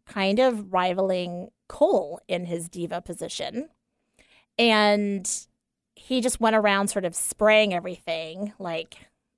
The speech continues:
"This is my new space." And I was like,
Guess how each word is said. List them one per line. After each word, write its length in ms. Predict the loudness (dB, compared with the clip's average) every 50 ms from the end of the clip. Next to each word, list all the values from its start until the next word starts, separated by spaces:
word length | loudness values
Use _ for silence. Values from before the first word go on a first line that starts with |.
| _ _ _ _ _
"This 240 | -6 -4 -4 -4 -4
is 140 | -8 -8
my 260 | -6 -4 -2 -2 -2 -2
new 180 | -4 -6 -8
space." 580 | -10 -10 -10 -8 -10 -10 -10 -10 -10 -12 -12 -16 -18 _ _ _ _ _ _ _ _ _ _ _
And 720 | 0 2 4 4 4 4 4 4 2 0 0 -2 -2 -4 -6 _ _ _ _ _ _ 0
I 160 | 2 4 4
was 160 | 4 2 2 2
like, 280 | 4 4 4 2 0